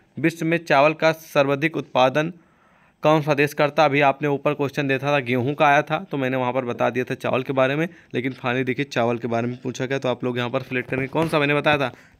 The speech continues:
चाइना ही बताया था, क्योंकि गेहूं और चावल दोनों के मामले में चाइना नंबर एक पे, यानी कि चीन। अगला कि निम्नलिखित में से किस फसल की रोपाई की जाती है?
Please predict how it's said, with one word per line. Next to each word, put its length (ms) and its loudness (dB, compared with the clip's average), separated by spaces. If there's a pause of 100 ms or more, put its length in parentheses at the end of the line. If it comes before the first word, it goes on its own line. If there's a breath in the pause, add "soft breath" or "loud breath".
चाइना 280 2
ही 80 0
बताया 260 -2
था, 80 -10
क्योंकि 260 -12
गेहूं 360 -2
और 140 -4 (680 soft breath)
चावल 260 4
दोनों 300 0
के 100 -6
मामले 320 -2
में 160 -6 (300)
चाइना 260 0
नंबर 260 -2
एक 160 -4
पे, 80 0
यानी 180 -2
कि 80 -2
चीन। 340 -6
अगला 280 0
कि 100 -6
निम्नलिखित 300 -6
में 80 -4
से 140 -6
किस 200 -4
फसल 240 -6
की 120 -4
रोपाई 320 0
की 180 -6
जाती 360 -4
है? 60 -8